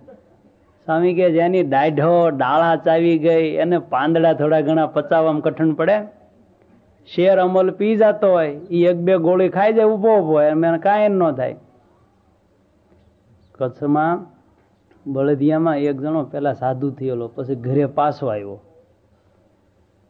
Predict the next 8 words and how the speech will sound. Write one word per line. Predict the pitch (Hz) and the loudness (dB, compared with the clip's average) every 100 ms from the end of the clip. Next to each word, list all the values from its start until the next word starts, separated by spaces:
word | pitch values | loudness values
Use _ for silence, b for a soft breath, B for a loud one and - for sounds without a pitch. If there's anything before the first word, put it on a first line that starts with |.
| _ _ _ _ _ | _ _ _ _ _
એટલે | 151 151 147 | -6 -4 -2
પછી | 160 147 160 160 170 170 | 0 2 2 2 -2 -6
બીજા | 151 160 165 | -2 0 0
છોકરા | 151 165 160 165 | 0 -2 0 0
એને | 156 147 | 0 0
પૂછવા | 131 170 143 147 | -4 -6 -2 -2
માંડ્યા, | 127 127 123 135 | -4 -6 -6 0
"અલ્યા, | 175 165 | 0 0